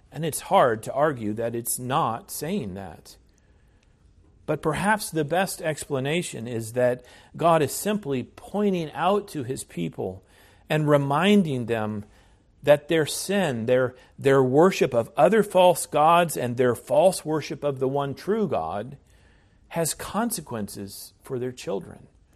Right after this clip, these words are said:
even for the generations to follow. So God is sounding his call for faithful parenting, but also he is naming the importance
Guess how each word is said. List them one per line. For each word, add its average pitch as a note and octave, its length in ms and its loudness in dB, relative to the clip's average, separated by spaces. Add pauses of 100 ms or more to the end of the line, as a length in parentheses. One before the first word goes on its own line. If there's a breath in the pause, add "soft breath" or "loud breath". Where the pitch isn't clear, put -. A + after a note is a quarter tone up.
(640)
even F3 340 -2
for D3+ 240 2
the B2 120 -2
generations C3 880 -6
to - 100 -14
follow. - 640 -10 (1400)
So - 160 -8
God E3 320 6
is - 180 2
sounding D#3+ 640 0
his A#2+ 200 -10
call A#2 680 2 (800)
for A#2+ 160 -4
faithful E3+ 640 -4
parenting, C3+ 720 -14 (1300)
but B2+ 140 -2
also D#3 460 4
he C3+ 180 0
is A#2 160 -2
naming D#3 560 -2
the C3+ 120 -4
importance - 800 -10